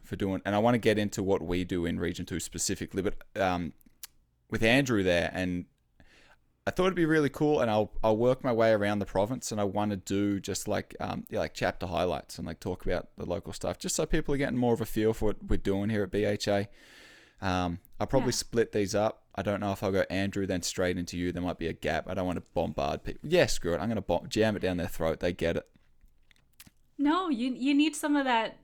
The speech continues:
Speaker 2: slow chit-chat, hockey talk, and then some of the serious talk. You gotta balance people out, so that way you don't tire them
Speaker 1: Well,
Speaker 2: out.
Speaker 1: my podcast on Friday, this is, this, I'll segue this real nice. My podcast on Friday is with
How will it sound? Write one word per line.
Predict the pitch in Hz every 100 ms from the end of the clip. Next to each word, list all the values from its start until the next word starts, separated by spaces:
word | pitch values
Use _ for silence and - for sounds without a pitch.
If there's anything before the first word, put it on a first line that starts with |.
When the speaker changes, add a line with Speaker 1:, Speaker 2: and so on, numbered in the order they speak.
| _ -
Speaker 2:
slow | - 220 220 220 220 214 208
chit-chat, | 208 - - - 208 -
hockey | - 214 - 208
talk, | - 202 208 190 - - _ -
and | 208
then | 208 202
some | 196 214
of | 202
the | 202
serious | 202 190 190 -
talk. | - -
You |
gotta | 214 254
balance | 240 208 202 -
people | 214 202 185
out, | 175 -
so | 202
that | 196
way | 208
you | 196
don't | 202 - -
tire | - 190 196
them | 117
Speaker 1:
Well, | 110
Speaker 2:
out. |
Speaker 1:
my | 110 104
podcast | - 110 110 127 110 110 - - - _ _ _ _ _ _
on | 101 92
Friday, | - 104 95 98 87 67 80 107 _ _ _ _ _ _ _ - _ _ _ _ _
this | 101 -
is, | 98 -
this, | 98 -
I'll | 95 92
segue | - 87 87 82
this | 80 -
real | 87 85
nice. | 78 - - - -
My | 95
podcast | 95 117 120 165 143 -
on | 127
Friday | - - 95 87 80 78
is | 82 -
with | 90